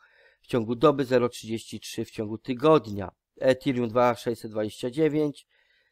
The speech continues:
zero sześćdziesiąt jeden spadku, cztery dziewięćdziesiąt dziewięć spadku w ciągu tygodnia. Tether,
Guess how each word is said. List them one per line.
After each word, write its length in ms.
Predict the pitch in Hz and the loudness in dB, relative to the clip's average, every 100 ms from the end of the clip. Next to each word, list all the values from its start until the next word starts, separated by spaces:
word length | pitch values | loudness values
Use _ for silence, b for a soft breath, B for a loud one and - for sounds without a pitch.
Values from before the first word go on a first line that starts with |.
| _ | _
zero 240 | - 123 120 | 0 2 2
sześćdziesiąt 400 | 117 107 117 135 | 0 -2 -2 0
jeden 260 | 143 143 | 0 0
spadku, 600 | - - 135 - - 131 | -2 0 0 -2 -8 -8
cztery 340 | - - 120 113 | -6 -4 -4 -2
dziewięćdziesiąt 420 | 117 113 120 107 | -4 -4 -4 -6
dziewięć 220 | 107 104 | -8 -6
spadku 320 | - 107 113 | -8 -8 -10
w 40 | - | -10
ciągu 280 | 110 113 | -8 -8
tygodnia. 520 | - 127 127 107 98 - _ _ _ _ _ _ - - _ | -8 0 2 2 -4 -14 _ _ _ _ _ _ -20 -20 _
Tether, 560 | 151 143 143 139 123 | 6 8 8 8 8